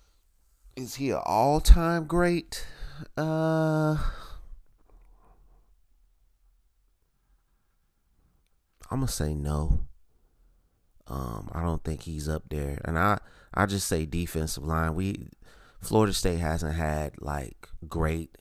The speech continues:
defensive tackles. We've had great defensive ends. Um,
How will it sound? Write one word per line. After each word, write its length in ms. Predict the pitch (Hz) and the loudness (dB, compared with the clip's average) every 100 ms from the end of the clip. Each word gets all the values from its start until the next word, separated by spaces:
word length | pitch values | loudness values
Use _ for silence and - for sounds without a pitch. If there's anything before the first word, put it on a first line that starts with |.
| - | -14
defensive 640 | - 80 - 82 80 - - | -6 -6 -4 -6 -4 -6 0
tackles. 540 | - 78 80 - - | 0 0 -6 -10 -8
We've 200 | 76 76 | -6 -2
had 260 | 76 69 60 | -4 -4 -4
great 300 | 76 78 - | -6 -6 -8
defensive 560 | 71 - 71 - - | -10 -8 -8 -8 -10
ends. 580 | 76 85 87 92 - - - _ _ _ _ _ _ - - | -8 -8 -8 -10 -16 -20 -20 _ _ _ _ _ _ -20 -12
Um, 640 | 71 71 65 60 - - | -10 -10 -10 -8 -4 -4